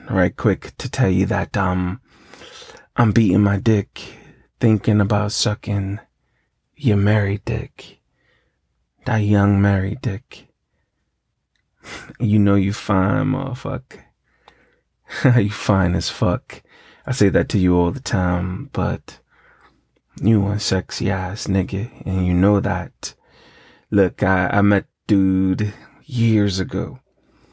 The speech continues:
I just started recording videos for Xtube, and dude hit me up and was like, "Yo, I peeped your videos. I gotta come get some of that head."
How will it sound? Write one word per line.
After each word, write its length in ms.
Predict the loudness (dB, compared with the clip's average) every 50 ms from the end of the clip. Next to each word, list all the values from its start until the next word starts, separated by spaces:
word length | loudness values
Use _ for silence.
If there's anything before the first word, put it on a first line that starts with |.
| _ _ -20 _ _ -6 0
I 160 | 0 0 0
just 260 | 2 0 -2 -2 2
started 340 | 2 2 4 4 2 2 0 0
recording 480 | -4 -6 -2 0 0 2 2 2 2
videos 600 | 2 2 2 2 2 2 2 0 -2 -4 -6 -6 -6
for 200 | -6 -6 -2 -2
Xtube, 640 | -2 -2 -2 -6 -8 -6 -4 -4 -4 -4 -6 -6 -4
and 140 | -4 -2 0
dude 220 | 2 2 2 2
hit 100 | 2 2
me 160 | 2 0 2
up 180 | 0 -2 -2 -4
and 160 | -4 -2 -4
was 240 | -4 -6 -8 -10 -12
like, 260 | -14 -20 -20 _ -4
"Yo, 380 | -2 -2 -2 -2 -4 -6 -10 -14 _ -20 -20 -20 -20 -20 _ _ _ _ _ _ _ _ _
I 100 | -8 -8
peeped 380 | -6 0 -2 -2 -2 -2 -4 -4
your 80 | -2
videos. 1080 | 2 4 4 4 4 4 4 4 4 2 2 0 0 -2 -4 -4 -4 -4 -4 -4 -6 -6 _ _ _ _ _ _ _ _ _ _
I 120 | -16 -12 -4
gotta 240 | -2 -2 -2 -2 -4
come 280 | -2 -2 0 0 0 0
get 200 | -2 -4 -4 -2
some 200 | -2 -2 -2 -2
of 60 | -4
that 160 | -6 -10 -12
head." 580 | -6 0 0 2 2 0 -2 -4 -10 -12 -14